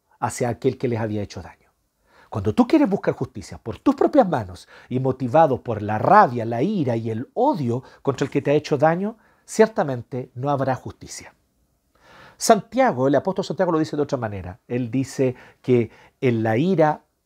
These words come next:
humana no obra la justicia de Dios. Clarísimo, ¿no?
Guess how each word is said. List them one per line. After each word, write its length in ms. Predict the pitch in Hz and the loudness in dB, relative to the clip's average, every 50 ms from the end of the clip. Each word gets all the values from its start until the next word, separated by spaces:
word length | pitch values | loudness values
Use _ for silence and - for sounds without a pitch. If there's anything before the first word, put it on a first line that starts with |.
| _ _ | _ _
humana 800 | - 127 120 113 110 113 147 165 170 139 110 107 101 98 98 - - | -6 -4 -4 -4 -2 2 4 4 4 2 0 -4 -6 -8 -10 -12 -12
no 200 | 117 127 135 123 | -8 -6 -4 0
obra 440 | 120 147 175 165 110 110 107 107 | 2 4 4 4 2 -2 -6 -4
la 120 | 107 113 110 | -4 -6 -6
justicia 760 | - - 131 - _ - 113 95 - - - 107 92 101 - _ _ | -6 -6 -8 -8 _ -14 -14 -12 -12 -12 -10 -10 -12 -12 -14 _ _
de 180 | 104 98 107 95 | -8 -8 -6 -6
Dios. 500 | 90 78 - - - - - - - _ _ _ _ _ _ _ _ _ _ _ _ | -8 -10 -14 -14 -16 -18 -18 -20 -20 _ _ _ _ _ _ _ _ _ _ _ _
Clarísimo, 500 | - - 170 101 85 - - - 131 143 | -4 -2 -2 -2 -4 -8 -16 -20 -20 -20
¿no? 140 | 147 170 - | -20 -20 -20